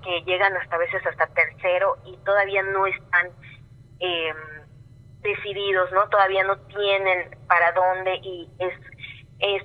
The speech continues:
para ellos mucha presión porque en febrero tienen, empiezan a la,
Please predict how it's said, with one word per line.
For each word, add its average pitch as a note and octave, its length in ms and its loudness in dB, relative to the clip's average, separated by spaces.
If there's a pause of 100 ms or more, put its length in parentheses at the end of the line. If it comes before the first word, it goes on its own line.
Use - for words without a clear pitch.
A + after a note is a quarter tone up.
para F#3+ 220 6
ellos G3 280 -2
mucha G3+ 280 0
presión F#3 360 -4
porque F3+ 400 0
en F3+ 120 -4
febrero G3 680 2
tienen, F3+ 420 0 (100)
empiezan F3+ 560 0
a D#3+ 180 6
la, D#3 440 4